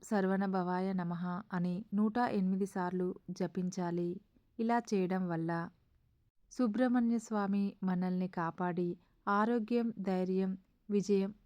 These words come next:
ప్రసాదిస్తాడు. స్వామివారికి నైవేద్యంగా పండ్లు, పాయసం, చక్కెర పొంగలి, కొబ్బరి సమర్పించవచ్చు. ఈ రోజున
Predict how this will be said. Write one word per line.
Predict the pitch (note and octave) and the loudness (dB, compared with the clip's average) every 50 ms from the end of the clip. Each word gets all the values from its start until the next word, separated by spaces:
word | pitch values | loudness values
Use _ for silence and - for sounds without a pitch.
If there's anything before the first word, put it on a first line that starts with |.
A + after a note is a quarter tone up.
| _ _ _ - - | _ _ _ -4 0
ప్రసాదిస్తాడు. | G#3+ G3+ F#3+ A3 G#3+ G#3+ G3+ G#3 G3+ - - - G3 F#3 F3+ E3+ F#3 F3+ F3+ - - _ _ _ _ _ _ _ _ _ _ _ _ _ - _ _ _ _ - | 0 0 2 2 2 2 2 2 0 -2 -4 -4 -2 -2 -2 -2 -2 -2 -2 -4 -8 _ _ _ _ _ _ _ _ _ _ _ _ _ -20 _ _ _ _ -4
స్వామివారికి | - B3 A#3+ A#3+ B3 C4 C#4+ C#4 C4+ C4+ C4 C4 B3 - C4 A#3+ | 2 4 4 4 4 4 2 0 2 0 0 0 0 0 2 4
నైవేద్యంగా | A3 G3+ F#3+ F#3 F#3+ G3 F#3+ - G3+ G3 F#3+ F#3+ F#3+ F#3+ F#3+ F#3+ G3+ - _ _ _ - - | 4 4 4 2 2 0 0 0 0 2 2 0 0 0 0 -2 -4 -6 _ _ _ -2 0
పండ్లు, | F#3+ F#3 F#3 F#3 F#3+ F#3+ F#3 F#3+ - - _ _ - | 0 2 2 2 4 4 2 2 0 -4 _ _ -4
పాయసం, | G3+ G3 G3 G3 G3 G3 F#3+ - F#3+ F#3 F#3 G#3+ - - _ _ _ _ - | -2 0 0 0 -2 -2 -2 -2 -4 -2 -4 -6 -10 -16 _ _ _ _ -4
చక్కెర | - A3+ G#3+ - B3 B3 B3+ | -2 -2 -2 0 0 -2 0
పొంగలి, | A#3+ A#3 G#3 G3 F#3+ G3 F#3+ F#3 F3+ F#3 G#3+ - _ _ _ _ _ _ - | 0 0 0 2 2 2 2 2 2 0 -2 -6 _ _ _ _ _ _ -2
కొబ్బరి | G#3 G3+ F#3 F3+ G3+ G3 F#3+ F#3 - - | -2 0 0 2 2 2 2 2 0 -2
సమర్పించవచ్చు. | - - F#3+ F3+ F3 F3+ F#3 - F#3+ F3+ F3+ - F#3 F3+ F3+ F3 E3+ - - F3+ F3 F3 G#3 - _ _ _ _ _ _ _ _ _ _ _ _ _ _ _ _ - | -6 -6 -4 -4 -4 -4 -6 -4 -4 -4 -2 -2 -2 -2 -2 -4 -6 -4 -4 -2 -2 -2 -4 -8 _ _ _ _ _ _ _ _ _ _ _ _ _ _ _ _ -2
ఈ | B3 B3+ C4+ | 0 2 4
రోజున | C4+ C4 A#3+ G#3+ F#3+ G3+ F#3+ F#3+ F#3 F#3+ G3 | 4 4 4 4 4 4 2 2 2 0 -2